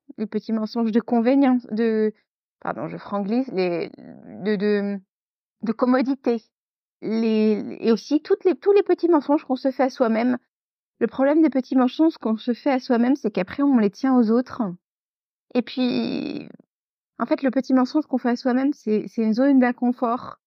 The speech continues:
C'est une zone de, potentiellement de victimisation. C'est une zone où on n'est pas libre, où on n'est pas soi-même. Et c'est intéressant de les regarder plutôt que de faire l'autruche.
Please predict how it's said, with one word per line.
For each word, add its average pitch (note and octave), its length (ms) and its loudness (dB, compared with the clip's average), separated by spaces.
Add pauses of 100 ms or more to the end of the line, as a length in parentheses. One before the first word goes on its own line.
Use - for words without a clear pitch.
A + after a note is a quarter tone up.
(440)
C'est A3 140 2
une G#3+ 100 2
zone B3 240 4
de, G#3 640 2
potentiellement A#3 540 0
de B3+ 60 0
victimisation. A3+ 800 0
C'est G#3+ 240 -8
une G#3+ 140 0
zone A#3 460 0
où A3+ 180 0
on A3 80 -2
n'est A3 140 0
pas G#3 160 2
libre, A#3+ 540 -2
où A3+ 300 -4
on A3 80 0
n'est G#3+ 140 0
pas B3 380 0
soi-même. A#3 680 0 (640)
Et - 60 -16
c'est G#3+ 220 -6
intéressant A#3 500 0
de C4 100 6
les A#3+ 80 2
regarder G#3 420 0
plutôt A3+ 300 -4
que A3 100 -2
de G#3+ 60 -2
faire A#3 180 -2
l'autruche. A#3 520 -2